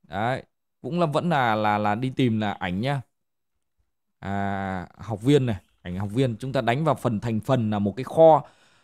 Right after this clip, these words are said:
ờ, nó chứa rất nhiều những kho tư liệu để chúng ta lấy các cái hình ảnh ra. Thì ở đây nó là, sẽ là phần ảnh.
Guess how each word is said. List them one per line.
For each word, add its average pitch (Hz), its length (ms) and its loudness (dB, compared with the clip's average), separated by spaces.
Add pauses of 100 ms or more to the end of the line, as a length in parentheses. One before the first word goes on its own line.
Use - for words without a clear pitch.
(140)
ờ, 113 160 -4
nó 120 180 -2
chứa 170 340 4
rất 370 160 6
nhiều 160 400 6
những 127 180 -8
kho 147 260 -4
tư 196 180 0
liệu 175 320 0
để 90 120 -4
chúng 113 180 -12
ta 117 380 -2
lấy 127 340 -2 (100)
các 160 220 -8
cái 151 100 -6
hình 151 300 0
ảnh 95 220 0
ra. 123 240 -4
Thì 98 60 -8
ở 85 100 -6
đây 120 140 -2
nó 127 140 -2
là, 101 200 -4
sẽ - 180 -8
là 131 100 -2
phần 101 160 -4
ảnh. 85 280 -4